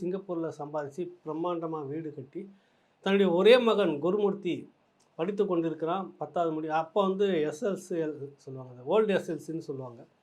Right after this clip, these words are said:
இது முடிச்ச உடனே அவனுக்கு கல்யாணத்தை பண்ணி வச்சுட்டு நிம்மதியா நம்ம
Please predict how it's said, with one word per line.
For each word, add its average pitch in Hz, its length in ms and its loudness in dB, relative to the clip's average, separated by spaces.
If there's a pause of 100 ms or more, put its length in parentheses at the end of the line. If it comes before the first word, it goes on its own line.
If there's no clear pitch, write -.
(680)
இது 180 140 0
முடிச்ச 285 300 4
உடனே 233 240 6
அவனுக்கு 196 320 2
கல்யாணத்தை 214 480 2
பண்ணி 170 180 0
வச்சுட்டு 180 320 -6 (140)
நிம்மதியா 160 400 -4
நம்ம 147 140 -6